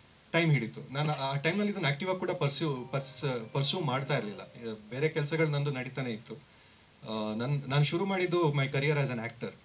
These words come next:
So ನನಗೆ acting ಮೊದಲ ಒಲವು, ಹಂಗ್ ನೋಡಕ್ ಹೋದ್ರೆ. Everything else has happened, like, necessity is the mother of invention ಅಂದಂಗೆ ಸಿನಿಮಾನಲ್ಲೇ ಇರಬೇಕು. So, ಆ, ಹೇಗಾರು ಮಾಡಿ ಈ, ಆ, I have, I should keep making films, I should keep telling stories ಅನ್ನೋ ಒಂದು,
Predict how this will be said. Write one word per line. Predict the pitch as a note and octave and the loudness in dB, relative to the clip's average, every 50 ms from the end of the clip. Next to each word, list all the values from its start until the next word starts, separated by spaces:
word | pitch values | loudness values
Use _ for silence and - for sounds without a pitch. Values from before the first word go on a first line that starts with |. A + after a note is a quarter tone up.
| - - - | -20 -14 -10
So | A#2+ A2+ A2 G#2+ G2+ G2+ G#2+ | -8 -6 -6 -6 -8 -10 -12
ನನಗೆ | A2 A2+ A#2+ A#2 A#2 A#2 A#2+ | -12 -10 -10 -10 -10 -10 -10
acting | B2 - - E3+ E3 E3+ D#3 | -12 -6 -4 -4 -4 -2 -4
ಮೊದಲ | B2 C3 C3+ D#3 E3+ E3+ | -2 0 2 4 4 6
ಒಲವು, | E3 C#3+ B2 A#2+ B2+ A2+ - - - - C#3 | 6 6 4 4 2 0 -2 -6 -8 -6 -6
ಹಂಗ್ | C3+ B2+ B2+ B2 | -4 -4 -4 -4
ನೋಡಕ್ | A#2+ A2+ A2+ A#2 A2+ - | -4 -4 -4 -6 -8 -10
ಹೋದ್ರೆ. | A2 G2+ F#2+ G2+ B2 - - - - - - - - - - B2 | -12 -12 -10 -10 -12 -12 -14 -20 -20 -20 -20 -20 -20 -8 -4 -2
Everything | B2 C#3+ E3 D#3+ F3+ E3+ | 2 2 2 2 2 0
else | F3 E3+ E3+ E3+ | 0 0 0 2
has | D#3 D3 | 0 0
happened, | B2+ B2+ C3 C3+ - D3 D3 C#3+ | 0 -2 -4 -4 -4 -4 -4 -4
like, | C3 B2+ A#2+ - | -4 -6 -6 -8
necessity | B2+ A#2+ B2+ C3 B2+ - - - D#3 D3 D3 C#3 | -10 -10 -8 -8 -6 -6 -4 -4 -4 -4 -4 -6
is | A#2+ C3 | -6 -4
the | B2 A#2+ | -6 -4
mother | A2+ A#2 A#2 | -4 -4 -4
of | A2+ A2 - - - - A2+ | -4 -6 -6 -14 -16 -14 -10
invention | A2 A2+ A2+ A2 - A#2 A2 G#2+ | -8 -8 -8 -8 -8 -8 -8 -8
ಅಂದಂಗೆ | G#2 G#2 G#2+ G#2 G2+ A#2+ D#3 - - - - - - - - - - - - | -10 -10 -12 -10 -10 -10 -10 -10 -14 -20 -20 -20 -20 -20 -20 -20 -20 -12 -2
ಸಿನಿಮಾನಲ್ಲೇ | - D#3 D3+ F3+ F3+ F3+ F#3 F3+ F#3+ | 2 4 4 6 4 4 4 4 4
ಇರಬೇಕು. | E3+ D3+ C#3+ C#3+ C#3 C#3 - G2+ - - - - - - - - - - - - | 4 4 4 2 2 0 -2 -10 -16 -18 -20 -20 -20 -20 -20 -20 -18 -14 -6 -2
So, | A#2+ A#2 A#2 A2 A2 A2 A2 | 0 0 0 0 -2 -4 -6
ಆ, | A2 - A2+ B2 - - - - - - - - - - - - - | -8 -10 -14 -14 -14 -16 -18 -18 -20 -20 -20 -20 -20 -20 -18 -14 0
ಹೇಗಾರು | - D3 D#3 F#3+ F#3 F3+ F#3 | 2 6 8 8 8 8 6
ಮಾಡಿ | F3+ E3+ E3+ F3 | 6 6 6 6
ಈ, | F3 E3+ D3 D3 D3 D3 C#3 C3+ C3 B2+ A#2 - | 6 4 2 2 2 2 4 4 2 0 -2 -4
ಆ, | - B2 A#2+ A#2 A2+ - - C3 | -4 -4 -4 -4 -4 -4 -4 -4
I | C3 | -4
have, | C#3+ C3 | -4 -4
I | B2 - | -4 -4
should | - D3 C#3+ - | -4 -6 -2 -2
keep | D#3+ D3 C#3+ C#3 | -2 -2 0 -4
making | C3+ C3 C#3+ C3 A#2+ - | -4 -4 -6 -8 -8 -8
films, | B2 B2 B2 B2 | -8 -8 -6 -8
I | A#2 | -8
should | - B2 - | -8 -10 -8
keep | - C3 B2+ - | -10 -10 -6 -6
telling | B2 A#2+ A#2+ B2 - - | -6 -6 -6 -8 -8 -8
stories | A#2 A#2 A#2+ A#2+ A2+ A#2+ | -8 -6 -6 -6 -6 -6
ಅನ್ನೋ | A2+ A2 | -6 -6
ಒಂದು, | A2+ G#2+ G#2 G#2 G#2 G#2+ G#2 G2+ | -8 -8 -8 -10 -10 -10 -12 -12